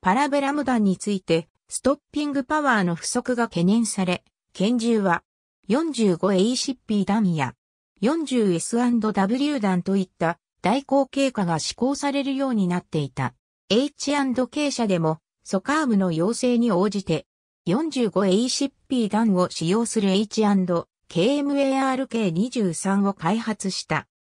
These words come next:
これと歩調を合わせて、同規格の弾薬を使える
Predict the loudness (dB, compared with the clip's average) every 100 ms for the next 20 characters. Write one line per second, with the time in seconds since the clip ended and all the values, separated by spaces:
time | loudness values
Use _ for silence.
0 | _ _ -2 0 0 -2 -2 -4 0 2
1 | 2 2 2 0 -2 -4 -2 -4 _ _
2 | 0 2 0 -4 -4 0 0 2 2 0
3 | 0 -4 -2 -2 -2 -4 -2 0 0